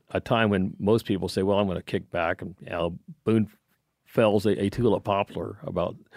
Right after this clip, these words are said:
sixty feet long. They hollow it out into a giant dugout. He puts his wife and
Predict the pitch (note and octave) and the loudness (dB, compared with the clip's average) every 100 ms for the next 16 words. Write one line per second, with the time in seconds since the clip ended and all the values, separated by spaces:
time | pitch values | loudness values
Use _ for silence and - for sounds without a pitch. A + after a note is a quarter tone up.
0 | - - - A#2+ - G2 G#2+ F2+ F#2+ G2 | -20 -18 -6 -4 -2 -2 -2 -2 -2 -2
1 | G2 F2+ - G#2 G#2 F#2 F#2+ F#2+ F#2 G#2 | 0 -2 -2 2 4 4 4 2 2 0
2 | F2+ F#2 F#2+ F#2 F#2 G#2 G#2 F#2+ F2 G#2 | -2 2 2 2 2 2 4 2 2 0
3 | G2 G#2+ - G2 F#2+ G2 G2+ - E2+ E2+ | -2 -2 -2 -6 -2 0 0 -4 -8 -8